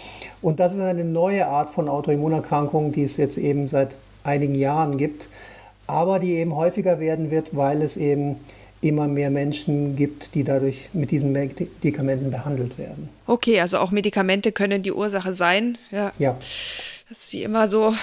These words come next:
Speaker 2: alles, was wirkungsvoll in den Körper eingreift, kann leider auch Nebenwirkungen haben. Das haben wir auch hier immer wieder zum Thema gehabt.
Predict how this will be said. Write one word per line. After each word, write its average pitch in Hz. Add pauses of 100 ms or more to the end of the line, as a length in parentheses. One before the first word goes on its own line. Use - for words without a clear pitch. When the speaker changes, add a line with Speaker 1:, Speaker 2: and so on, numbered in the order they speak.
(120)
Speaker 2:
alles, 208
was 202
wirkungsvoll 226
in 214
den 208
Körper 220
eingreift, 208
kann 202
leider 196
auch 196
Nebenwirkungen 196
haben. 196
Das 190
haben 190
wir 190
auch 185
hier 214
immer 196
wieder 196
zum 185
Thema 202
gehabt. 190